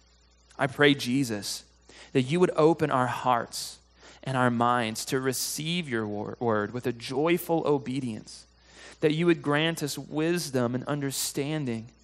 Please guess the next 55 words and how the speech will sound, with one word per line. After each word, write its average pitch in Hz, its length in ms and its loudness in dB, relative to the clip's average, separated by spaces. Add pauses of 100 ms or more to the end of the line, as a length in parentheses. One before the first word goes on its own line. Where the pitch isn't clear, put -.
(640)
First, 175 440 4
that 151 140 6
we 190 160 2
might 208 220 6
walk 175 360 6
before 160 400 0
you 156 160 0
in 131 80 -2
a 123 60 -2
pleasing 147 500 -2
manner, 131 260 0
but 123 140 -2
then 131 220 -4
also 127 500 0
so 120 220 -4
we 143 140 -4
can 151 200 -6
teach - 540 -4
others. - 480 -4 (1300)
So, 147 160 4
Lord, 151 220 4
forgive 143 360 2
us - 100 -4
of 143 80 2
our 123 80 6
sins. 147 340 0
We 131 120 2
thank 165 440 4
you 107 200 -2 (340)
that 123 180 6
we 135 180 4
are 143 280 4
forgiven 131 540 0
by 120 160 2
the 135 80 -2
blood 127 340 4
of 143 80 2
Jesus 120 320 -6
Christ. 104 400 -6
And 120 80 -12
Holy 135 240 0
Spirit, 143 340 2
I 139 80 6
pray 143 220 2
that 139 120 4
you 165 120 -2
would 170 100 2
just 156 140 -6
move 143 340 0
me 131 220 -2
out 120 100 4
of 117 60 2
the 113 80 -4
way, 117 240 2
Lord, 113 280 0